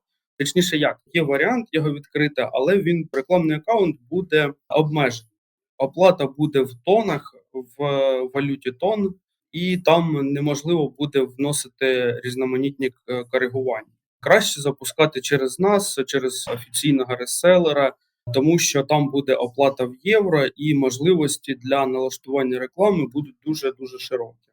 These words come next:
Тому, якщо потрібно запустити рекламу в Telegram, ви звертайтеся до нас, ми завжди раді допомогти. Ви можете як скористуватися як нашими послугами по веденню і налаштуванню реклами, так і просто відкрити аккаунт для себе і, е,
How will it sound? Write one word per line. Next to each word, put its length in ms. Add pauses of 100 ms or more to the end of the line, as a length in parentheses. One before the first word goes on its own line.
(220)
Тому, 220
якщо 300
потрібно 400
запустити 560
рекламу 420
в 60
Telegram, 520
ви 100
звертайтеся 640
до 120
нас, 340
ми 420
завжди 400
раді 260
допомогти. 720 (380)
Ви 100
можете 380
як 240
скористуватися 840 (100)
як 200
нашими 420
послугами 680
по 100
веденню 540
і 140
налаштуванню 680
реклами, 500 (360)
так 220
і 40
просто 380
відкрити 460
аккаунт 460
для 160
себе 640 (100)
і, 400
е, 60